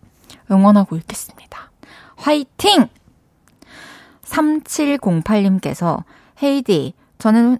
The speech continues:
회식하는 형을 데리러 아주 천천히 와서 아주 오래 기다리는 중이에요.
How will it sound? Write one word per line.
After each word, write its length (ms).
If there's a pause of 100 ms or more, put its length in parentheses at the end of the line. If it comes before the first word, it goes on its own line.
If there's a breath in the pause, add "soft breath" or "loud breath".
회식하는 580
형을 540
데리러 520
아주 260
천천히 520
와서 520
아주 420
오래 360
기다리는 640
중이에요. 580